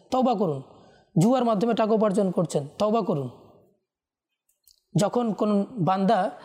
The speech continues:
হালাল পন্থায় উপার্জিত এক লুকমা যখন ভক্ষণ করে, এক লুকমা, সকালে মনে করুন উঠলো ঘুম থেকে, ব্রাশ করলো, মিসওয়াক করলো, খাবার খেতে বসেছে, কিন্তু তার উপার্জিত টাকা ছিল কি? হালাল পন্থায়। শুকনো রুটি খাচ্ছে,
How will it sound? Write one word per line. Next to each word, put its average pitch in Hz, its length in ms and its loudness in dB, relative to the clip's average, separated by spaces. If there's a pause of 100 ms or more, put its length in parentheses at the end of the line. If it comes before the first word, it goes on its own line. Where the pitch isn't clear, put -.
(180)
হালাল 226 380 0
পন্থায় 214 420 -2 (100)
উপার্জিত 214 580 0 (420)
এক 262 340 0
লুকমা 254 320 2
যখন 208 240 0
ভক্ষণ 180 320 -2
করে, 139 280 -4
এক 240 260 0
লুকমা, 143 360 -4 (880)
সকালে 240 340 0
মনে 233 160 2
করুন 226 200 2
উঠলো 220 160 2
ঘুম 202 220 2
থেকে, 202 240 2
ব্রাশ 185 280 0
করলো, 185 280 -2 (300)
মিসওয়াক 208 300 0
করলো, 175 320 2 (260)
খাবার 202 240 0
খেতে 220 200 -2
বসেছে, 185 420 0
কিন্তু 196 220 0
তার 196 180 0
উপার্জিত 202 340 0
টাকা 202 280 2
ছিল 214 220 0
কি? 185 200 2 (320)
হালাল 220 360 0
পন্থায়। 165 460 -2 (160)
শুকনো 311 300 2
রুটি 254 180 2
খাচ্ছে, 170 380 -6